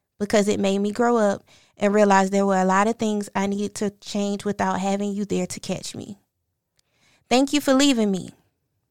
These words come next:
Probably the weirdest thing you'll ever read, but I mean it, because you taught me so much in the last six months, and you thought you did it for you, but you did it for me too.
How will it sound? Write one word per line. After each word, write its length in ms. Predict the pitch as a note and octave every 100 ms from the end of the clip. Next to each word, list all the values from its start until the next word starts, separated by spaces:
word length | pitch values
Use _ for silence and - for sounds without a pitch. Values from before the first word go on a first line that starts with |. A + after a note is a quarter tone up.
| _ _ _ _ _ _ _ -
Probably 360 | D4 D4 C#4+
the 180 | A3+ G#3
weirdest 420 | G#3+ D4 F4 -
thing 200 | C#4 C4
you'll 160 | A3+ G#3+ -
ever 260 | A#3+ B3
read, 380 | A#3+ A#3+ A3 G#3
but 120 | G3+ -
I 100 | G3
mean 300 | G3+ F#3+ F#3
it, 180 | - C4+ _ _ - -
because 340 | A3+ B3+ A#3 A3+
you 80 |
taught 300 | A3 B3+ C4
me 100 | C4
so 220 | C4 B3+ A#3+
much 300 | A3+ G3+ -
in 200 | A3 G3+
the 80 |
last 320 | G3 G3 G3+ -
six 260 | G#3+ -
months, 320 | G#3+ F#3+ G3+ -
and 120 | G#3
you 160 | G#3+ A3+ _ _ C4+
thought 280 | D4+ D#4
you 180 | A3+ A3+
did 180 | G#3+ G3
it 100 | F#3
for 120 | G3+
you, 400 | G3+ A3 G3 G3 - - - -
but 160 | G3+
you 80 | B3
did 200 | A3 A3
it 80 | G3
for 120 | G#3+
me 200 | G3+ G3
too. 320 | - G3+ A3+